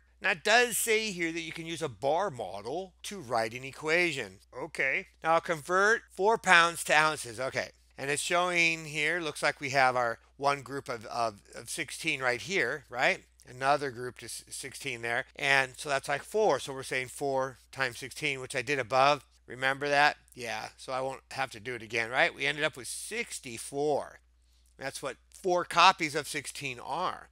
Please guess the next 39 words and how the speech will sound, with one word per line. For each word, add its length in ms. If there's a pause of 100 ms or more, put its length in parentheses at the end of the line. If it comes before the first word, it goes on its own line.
And 80
then 120
we 80
come 240
over 240
here, 500 (200)
and 240
it 40
looks 160
like 160
that 120
now 120
we're 100
gonna 200
record 460
that. 260
So 80
we 60
had 140
the 40
total 300
pounds 340
of 120
four, 680
what 100
do 60
we 120
have 160
here? 200
Tra-, 320
oh, 120 (140)
okay, 200
this 160
one 100
we're 80
converting. 640 (180)
There 180
were 220
sixteen 640